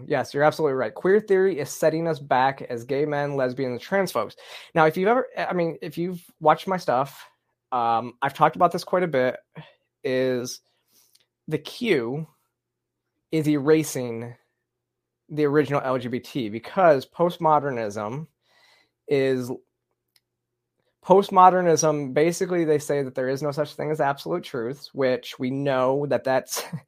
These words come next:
<laughs> that's a preposterous statement in and of itself because that's an absolute trait, that's an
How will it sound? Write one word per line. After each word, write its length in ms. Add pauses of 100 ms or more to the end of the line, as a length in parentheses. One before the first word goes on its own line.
<laughs> 300
that's 160
a 40
preposterous 580
statement 440
in 60
and 80
of 60
itself 380
because 640 (320)
that's 180
an 100
absolute 520
trait, 240 (160)
that's 160
an 80